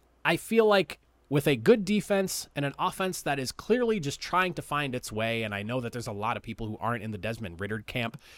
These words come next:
I get that. I'm kinda teetering on how I feel about Desmond Ridder right now. I was kind of expecting a little bit more from him this year. You know, he was praised for his leadership and being, you know, a very mature guy coming out of college, and I thought that would really work in his favor, you know, good size and all that stuff,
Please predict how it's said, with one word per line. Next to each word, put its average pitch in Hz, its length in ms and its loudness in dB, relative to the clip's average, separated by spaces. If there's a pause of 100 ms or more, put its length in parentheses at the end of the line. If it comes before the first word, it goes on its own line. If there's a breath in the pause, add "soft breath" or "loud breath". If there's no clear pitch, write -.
(300 loud breath)
I 135 120 0
get 131 260 -2
that. 143 240 4 (420 loud breath)
I'm 202 220 6
kinda 135 240 -4
teetering 107 420 -4
on 95 100 -2
how 107 180 0
I 92 80 -2
feel 104 180 -4
about 98 160 -4
Desmond 101 340 -6
Ridder 92 200 -4
right 87 160 -6
now. 95 180 -2
I 104 100 2
was 110 120 -6
kind 170 240 -2
of 156 80 -2
expecting 156 640 -2 (260 loud breath)
a 127 60 0
little 175 180 10
bit 175 140 4
more 156 180 4
from 156 140 -2
him 147 180 0
this 139 240 -2
year. 131 460 2
You 113 100 -4
know, 110 140 -2
he 113 100 -2
was 117 140 -6
praised 139 360 -6
for 117 120 -6
his 120 180 0
leadership 120 540 -4
and 110 100 -8
being, 117 340 -4
you 113 60 -4
know, 110 220 -2
a 110 80 -2
very 127 180 -2
mature 120 360 -4
guy 123 200 2
coming 117 260 -6
out 113 120 -2
of 101 60 -8
college, 120 420 -2
and 113 80 -2
I 107 60 -2
thought 123 240 -2
that 123 100 -4
would 113 100 -8
really 113 220 -4
work 107 260 -4
in 107 80 -6
his 101 160 -10
favor, 104 420 -2
you 98 100 -6
know, 98 120 -6
good 127 220 -8
size 120 340 0
and 113 80 -6
all 110 80 -2
that 107 140 -4
stuff, 110 260 -4